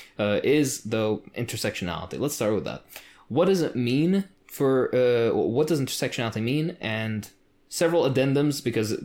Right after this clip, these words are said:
th-, the liberals on the walls were very strong when I was writing the stupid <laughs> notes for this one, okay? Um, we as Marxists are materialists. What that means is that material reality is what determines social relations, okay? Um,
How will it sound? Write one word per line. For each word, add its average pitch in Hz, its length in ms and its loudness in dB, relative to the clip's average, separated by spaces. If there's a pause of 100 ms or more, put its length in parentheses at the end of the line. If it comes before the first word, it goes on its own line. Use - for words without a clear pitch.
th-, - 200 -6 (280)
the 131 80 2
liberals 147 340 4
on 139 80 4
the 131 60 2
walls 127 280 4
were 120 140 2
very 139 260 4
strong 127 360 0
when 101 100 0
I 104 100 0
was 107 140 0
writing 113 300 2
the 120 80 -2
stupid 117 280 -2
<laughs> 107 60 0
notes 104 140 -2
for 107 80 -2
this 98 160 -2
one, 87 160 -4
okay? 110 260 -2 (300)
Um, 123 300 0 (720)
we 185 380 2
as 160 160 -2
Marxists 135 420 -2
are 123 120 -2
materialists. 110 840 -2
What 127 140 0
that 180 160 0
means 160 260 0
is 120 140 0
that 110 420 -4
material 151 480 2
reality 117 500 2
is 113 140 0
what 117 140 0
determines 107 420 -2
social 113 300 0
relations, 101 500 -2 (140)
okay? 98 320 -4 (360)
Um, 107 380 -2